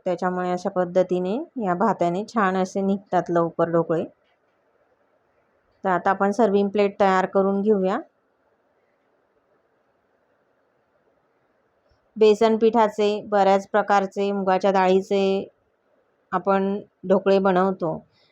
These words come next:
नुसत्या तांदळाचे ढोकळे देखील बनवून बघा, तुम्हाला देखील खूप आवडतील, छान मऊसूत असे, अ, लागतात. आता हिरवी चटणी घेतलेली आहे,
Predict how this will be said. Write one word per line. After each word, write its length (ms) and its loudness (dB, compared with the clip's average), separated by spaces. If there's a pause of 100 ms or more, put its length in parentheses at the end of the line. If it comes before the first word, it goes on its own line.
(100)
नुसत्या 340 0
तांदळाचे 580 2
ढोकळे 300 2
देखील 280 2
बनवून 380 0
बघा, 220 2
तुम्हाला 420 0
देखील 340 -2
खूप 240 -6
आवडतील, 400 0
छान 300 -4
मऊसूत 540 -4
असे, 220 0
अ, 380 -4
लागतात. 460 -4 (680)
आता 160 -2
हिरवी 380 2
चटणी 540 0
घेतलेली 440 2
आहे, 360 0